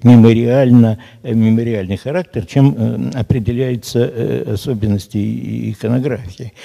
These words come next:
Э, там в основном сцены жития её святой, э, покровительницы, святой, м, э, Ефросинии.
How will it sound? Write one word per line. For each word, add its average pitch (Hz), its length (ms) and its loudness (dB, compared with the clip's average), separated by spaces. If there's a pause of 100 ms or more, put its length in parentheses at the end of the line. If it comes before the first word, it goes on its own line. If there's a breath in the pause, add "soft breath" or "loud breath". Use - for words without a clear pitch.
(480 loud breath)
Э, 104 260 0
там 110 280 2
в 107 40 -2
основном 113 460 4
сцены 113 400 2
жития 104 640 0
её 104 300 2
святой, 113 640 2 (300 loud breath)
э, 104 460 -4
покровительницы, 98 1080 -2
святой, 107 640 -6
м, 104 420 -6 (240)
э, 113 340 -10
Ефросинии. 101 720 -10